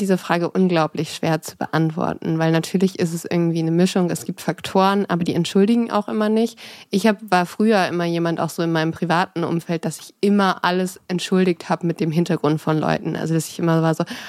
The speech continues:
ah ja, die oder der behandelt mich scheiße, aber ja, ich weiß ja ganz genau, woher das kommt und da war ja irgendwie eine schwierige Kindheit und keine Ahnung, der geht's gerade nicht gut, bla bla bla, so.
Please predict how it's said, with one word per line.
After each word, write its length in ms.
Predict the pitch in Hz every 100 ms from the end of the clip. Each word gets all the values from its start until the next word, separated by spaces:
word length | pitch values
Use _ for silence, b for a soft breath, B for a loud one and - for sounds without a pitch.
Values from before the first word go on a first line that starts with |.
| B
ah 80 | -
ja, 160 | 220 233
die 280 | 220 240 233
oder 160 | 196
der 220 | 185 196
behandelt 380 | 196 190 233 214
mich 160 | 190 180
scheiße, 500 | 208 214 247 208 202 -
aber 840 | 185 202 233 226 185 180 190 208 226 B B B
ja, 260 | 185 180 175
ich 120 | 180
weiß 200 | 190 196
ja 80 | 190
ganz 240 | 185 190
genau, 260 | 190 180 180
woher 200 | 175 175
das 180 | 175 -
kommt 520 | - 214 220 220 208
und 140 | 180 180
da 100 | 175
war 140 | 170
ja 180 | 170 175
irgendwie 240 | 175 175 175
eine 60 |
schwierige 360 | 180 196 190 190 -
Kindheit 840 | 240 226 214 202 190 190 190 185
und 240 | 180 175 B B B B
keine 200 | - 185
Ahnung, 160 | 175 180
der 100 | 190
geht's 260 | 202 220 -
gerade 280 | 196 190
nicht 280 | 190 185 185
gut, 220 | - 185
bla 160 | - 170
bla 220 | 170 165
bla, 400 | 175 175 214 262
so. 340 | 226 214 269